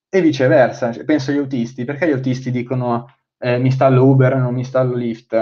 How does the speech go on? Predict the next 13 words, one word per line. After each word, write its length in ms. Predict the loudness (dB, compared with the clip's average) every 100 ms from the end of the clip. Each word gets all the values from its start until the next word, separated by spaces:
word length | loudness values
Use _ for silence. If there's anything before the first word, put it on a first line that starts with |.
| -4 -10 _ _ _ _ _ _ _ _ -10
Cioè, 120 | -6
perché 180 | -2 0
decide 260 | 0 0
di 40 | 0
lavorare 360 | 0 2 0 -2
per 160 | -6
Uber 220 | -4 -2
e 40 | -4
non 160 | -6
per 140 | -10 -6
Lyft? 320 | -4 -6 -6
Perché 320 | -4 -2 -4
sanno 640 | -2 -2 -2 -4 -6 -8